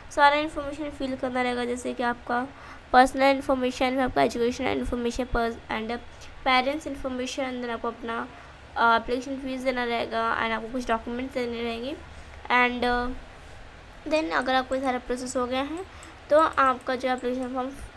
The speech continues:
सबमिट हो जाएगा। And then यहाँ पे eligibility criteria यहाँ पे दिया गया है।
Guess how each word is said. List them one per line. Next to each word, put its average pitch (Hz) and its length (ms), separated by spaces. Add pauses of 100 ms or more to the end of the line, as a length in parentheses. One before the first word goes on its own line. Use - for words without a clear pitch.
(140)
सबमिट 233 340
हो 233 60
जाएगा। 220 340
And 254 420
then 302 140
यहाँ 294 140
पे 285 180
eligibility 254 460
criteria 240 500
यहाँ 247 180
पे 240 140
दिया 214 220
गया 240 120
है। 381 100